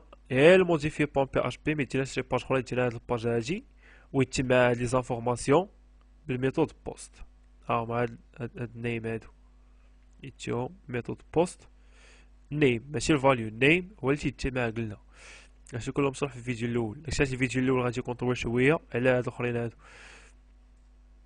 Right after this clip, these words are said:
عندنا فورميلير، عندنا تيب هيدن. تيب هيدن هو واحد الشون كيما لاحظتو ما تيبانش، تيبان لي لو نون ديريكت، ها هو لو نون.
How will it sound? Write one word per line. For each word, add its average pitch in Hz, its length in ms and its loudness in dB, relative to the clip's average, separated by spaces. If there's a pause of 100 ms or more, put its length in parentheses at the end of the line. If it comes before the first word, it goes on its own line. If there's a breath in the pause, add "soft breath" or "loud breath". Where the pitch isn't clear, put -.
(440)
عندنا 143 220 2
فورميلير، 143 680 2
عندنا 135 200 2
تيب - 240 0
هيدن. 127 440 0
تيب - 220 -6
هيدن 123 240 2
هو 123 260 6
واحد 113 240 0 (240)
الشون 123 340 -2 (180)
كيما 127 200 -2
لاحظتو 127 220 -2
ما 123 60 -4
تيبانش، 123 420 -4
تيبان 123 300 0
لي 127 200 2
لو 127 220 -2
نون 123 180 -2
ديريكت، 117 400 -6
ها 113 40 -10
هو 110 120 -10
لو 113 100 -10
نون. 123 200 -8